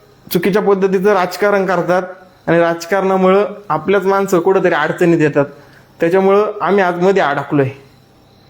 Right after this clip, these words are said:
तर अण्णांनी योग्य निर्णय घ्यावा आणि अण्णांचा निर्णय तर योग्यच असतो, त्याच्यावर कोण संदेह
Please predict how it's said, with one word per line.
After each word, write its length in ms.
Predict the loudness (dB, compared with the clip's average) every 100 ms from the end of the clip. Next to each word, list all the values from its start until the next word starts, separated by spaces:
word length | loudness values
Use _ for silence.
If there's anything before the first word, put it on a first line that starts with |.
| _ _ _ -2
तर 100 | 0
अण्णांनी 520 | 0 0 2 2 4
योग्य 300 | 4 2 0
निर्णय 360 | 2 2 2 2
घ्यावा 340 | 2 2 2 -2 -12 -20 _ _ _ _ _ -20 _ _
आणि 400 | -2 2 2 0 -6 -6
अण्णांचा 400 | -2 0 2 2
निर्णय 320 | 2 2 2
तर 80 | 2
योग्यच 280 | 2 2 -2
असतो, 240 | -2 -2
त्याच्यावर 340 | 0 2 2
कोण 220 | 2 -2 -2 -6 -8 0
संदेह 360 | 2 4 2